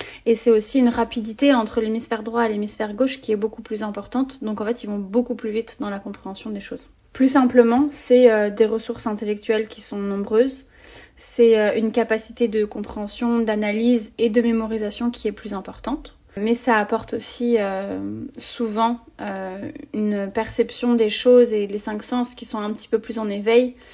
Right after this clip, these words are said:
Euh, on peut faire le lien avec, euh, ce, ce dont, ce dont on parle beaucoup en ce moment, c'est l'hypersensibilité. Alors, H P I, donc haut potentiel intellectuel, ne veut pas dire H P S, enfin, haut potentiel sensible,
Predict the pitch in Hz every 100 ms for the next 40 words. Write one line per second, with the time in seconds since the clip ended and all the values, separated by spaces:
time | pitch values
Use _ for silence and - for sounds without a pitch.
0 | - - - 214 208 208 220 240 247 226
1 | 226 233 233 254 247 208 214 214 214 208
2 | 202 - _ - - - 214 220 226 -
3 | 226 247 247 214 220 214 208 214 - 233
4 | 214 - 202 214 240 - 208 208 208 208
5 | 208 - 202 202 214 285 294 190 190 -
6 | - _ _ _ - 233 - - 233 226
7 | 240 196 196 - 214 226 220 214 220 208
8 | 202 202 233 226 185 175 220 220 269 254
9 | - _ _ 196 196 - _ 202 190 196
10 | 202 - - - 196 190 202 196 196 190
11 | - 196 - 277